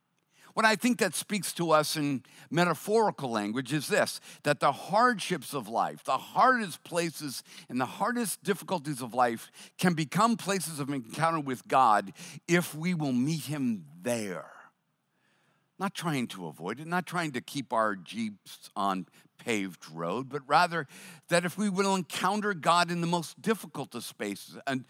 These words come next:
of life, if we will encounter him there, if we will meet with him, and that we will seek him here. And Jacob all of a sudden realizes that this difficult stone of life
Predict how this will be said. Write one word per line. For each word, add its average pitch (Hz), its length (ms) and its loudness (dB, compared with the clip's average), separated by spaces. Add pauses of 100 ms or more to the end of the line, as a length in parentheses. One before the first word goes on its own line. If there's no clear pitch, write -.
(260)
of 139 320 0
life, 123 340 2
if 107 140 -14
we 214 100 0
will 190 140 2
encounter 185 480 -2
him 156 300 -4
there, 131 400 0 (460)
if - 140 -12
we 196 100 0
will 175 140 2
meet 175 340 0
with 139 200 -10
him, 80 260 -8 (300)
and 151 180 0
that 160 160 0
we 156 100 0
will 147 140 -4
seek - 360 -4
him 170 360 -2 (180)
here. 165 760 -2 (800)
And - 120 -14
Jacob 170 480 -4
all 139 100 -2
of 147 80 -8
a - 20 -12
sudden 127 340 -8
realizes 110 680 -2
that 117 200 -6
this 123 320 -6
difficult 147 640 -8
stone 151 720 -4
of 92 220 -8
life 110 560 -6